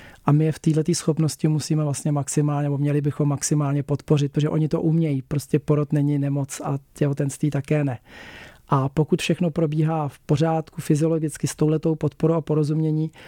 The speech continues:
tak skutečně, eh, zase je to i vědecky doložený, že ty výsledky z hlediska bezpečnosti toho porodu, zdraví dítěte i matky,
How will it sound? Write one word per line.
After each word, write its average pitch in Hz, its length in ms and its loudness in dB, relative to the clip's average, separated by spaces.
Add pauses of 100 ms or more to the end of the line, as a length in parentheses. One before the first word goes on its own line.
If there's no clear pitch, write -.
(220)
tak - 180 0
skutečně, 160 920 0
eh, 156 280 0
zase 151 540 0
je 151 180 -2
to 156 260 0
i 156 60 0
vědecky 156 400 0
doložený, 151 640 0 (320)
že 156 140 4
ty 160 100 0
výsledky 156 500 0
z - 40 0
hlediska 156 320 0
bezpečnosti 147 760 0
toho 151 220 2
porodu, 147 420 -2
zdraví 143 420 0
dítěte 156 420 -2
i 175 120 0
matky, 147 500 -2